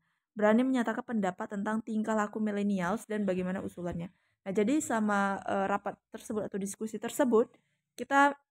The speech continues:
eh, sampaikan pendapat kita tentang tingkah laku millennials itu kayak apa, kemudian karakteristiknya seperti apa, apa yang mereka sukai, apa yang mereka, yang bisa mereka lakukan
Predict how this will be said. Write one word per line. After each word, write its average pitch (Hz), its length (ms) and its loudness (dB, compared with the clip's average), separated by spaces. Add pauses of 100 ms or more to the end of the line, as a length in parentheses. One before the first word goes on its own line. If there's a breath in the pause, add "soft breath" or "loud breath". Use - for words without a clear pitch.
(180)
eh, 202 640 8
sampaikan 226 480 4
pendapat 196 320 0
kita 202 240 -8
tentang 185 400 -6
tingkah 190 240 -6
laku 180 240 -4
millennials 185 560 -2
itu - 160 -14
kayak - 320 -6
apa, 240 400 2
kemudian 190 320 -4
karakteristiknya 180 720 -8
seperti - 320 -16
apa, 226 400 0
apa - 240 -4
yang 185 80 -2
mereka 185 320 -2
sukai, 233 480 0
apa - 240 -6
yang 185 160 -2
mereka, 185 240 -2
yang 185 240 2
bisa 180 240 -4
mereka 180 240 -8
lakukan 240 600 2